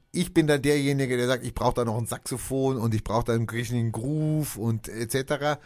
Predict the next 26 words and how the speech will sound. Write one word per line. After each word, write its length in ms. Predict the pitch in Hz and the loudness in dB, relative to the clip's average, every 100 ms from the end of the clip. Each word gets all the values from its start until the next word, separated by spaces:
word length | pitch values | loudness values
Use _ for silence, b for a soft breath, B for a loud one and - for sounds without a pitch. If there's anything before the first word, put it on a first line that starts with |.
| B B B - | B B B -14
Und 120 | - - | -12 -6
er 140 | 135 | -6
mischt 260 | 139 - 113 | -4 -6 -8
es 120 | - | -4
dann. 200 | 104 95 | -4 -4
Er 120 | 104 | -4
hat 100 | 110 | -4
dann 160 | 110 104 | -4 -6
so 80 | |
eine, 160 | 101 98 - | -8 -8 -10
so 120 | 98 | -12
eine 120 | 92 | -10
Software, 480 | - 156 - 143 139 | -6 -6 -6 -6 -4
mit 140 | 131 | -4
der 120 | 110 101 | -4 -4
er 60 | |
das 200 | 85 - | -4 -4
mischt 280 | 160 180 - | -4 -4 -6
und 240 | - 139 - | -6 -6 -4
er 140 | 107 | -8
spielt 340 | - 127 131 - | -10 -14 -16 -14
auch 120 | 98 | -10
selber 360 | 98 90 80 - | -8 -8 -8 -6
ein 240 | 110 107 | -4 -4
und 160 | - - | -8 -12
dazu. 420 | 87 - 131 107 | -12 -8 -6 -6